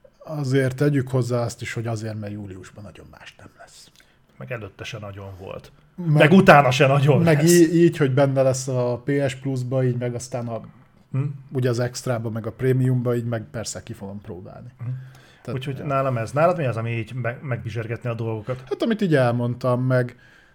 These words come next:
Speaker 1: ö, tehát legyen valami meglepetés benne. Ne az, hogy húznak egy izét, egy, egy ilyen Last of Us-osat, és akkor úgy kiderül, hogy a, mit a játék első három óra-, három órája után,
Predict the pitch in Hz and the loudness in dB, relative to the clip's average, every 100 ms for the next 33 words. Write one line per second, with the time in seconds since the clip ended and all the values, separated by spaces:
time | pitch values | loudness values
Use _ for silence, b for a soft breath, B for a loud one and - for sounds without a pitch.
0 | _ - 131 123 120 117 113 123 117 107 | _ -4 0 2 0 -2 -8 -14 -16 -18
1 | - - 123 131 127 123 123 123 123 123 | -16 -10 -2 0 0 0 0 0 -2 -2
2 | 123 123 120 131 143 170 165 143 131 131 | -4 -6 -4 0 2 6 4 4 -2 2
3 | 156 143 131 139 127 127 127 131 131 B | 2 2 0 0 0 0 0 -2 -4 B
4 | B B B 131 127 135 135 131 135 131 | B B B -2 2 2 2 2 2 2
5 | 127 135 127 131 - 131 143 143 123 135 | 0 -4 -2 -2 -4 -4 -4 -4 -4 -6
6 | 139 131 143 131 - 165 151 - 131 127 | -2 0 0 -2 -6 -10 -8 -4 -2 0
7 | 131 123 127 127 127 131 B B _ 127 | 0 0 0 2 0 -2 B B _ -8
8 | 131 131 131 131 131 127 135 127 131 131 | -4 0 2 2 0 -2 -2 -2 0 0
9 | 131 127 131 131 131 127 135 131 131 127 | 0 0 2 0 -2 -2 -2 0 2 0
10 | 127 123 127 131 135 127 | 0 -2 -2 -2 0 0